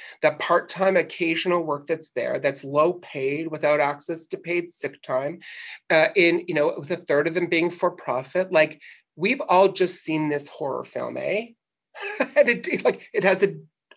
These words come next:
a horrible ending for our parents and grandparents, for people in long-term care. A terri-, like, ho-, a horrible circumstance for the people who, who work in these facilities. So it actually makes no sense to create more of that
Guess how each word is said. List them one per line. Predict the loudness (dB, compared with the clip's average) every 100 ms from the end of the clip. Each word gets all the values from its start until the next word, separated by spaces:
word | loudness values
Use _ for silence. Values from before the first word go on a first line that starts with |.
| -2
a | -2
horrible | 0 6 6 6 4 6
ending | 4 4 -8 -12 -18 _ -20 -20 _ _ _
for | 6
our | 6 6
parents | 6 6 6 0
and | 2
grandparents, | 4 4 4 0 0
for | -6
people | -4 -2 -2
in | -2
long-term | -2 -4 -8
care. | -6 -8 _ -20 -20 -4
A | -2
terri-, | -2 -6 -10 -12 -2
like, | -2 -2 -14 -20 _
ho-, | -10 -10 -10 _ -6
a |
horrible | -6 -2 6 6 6
circumstance | 0 0 0 -2 -2 -2
for | -8
the |
people | -6 -6 -6
who, | -10 -14 -10
who | -8
work | 2 2 2 -6 -10
in |
these | -8 -8
facilities. | -10 -10 -10 -12 -18 -18 -20 -20 -14
So | 0 0 0
it | -6 -2
actually | -2 0 -4
makes | 0 2 2 -2
no | 2 4 4 2 -10
sense | -4 -2 -2 -6 -16 _ _
to | -8 -6
create | -8 -2 2 2 2
more | -10 2 6 6 6 -2 -12 _ _ _ -4
of | -4 -2
that | -4 -4 -8 -12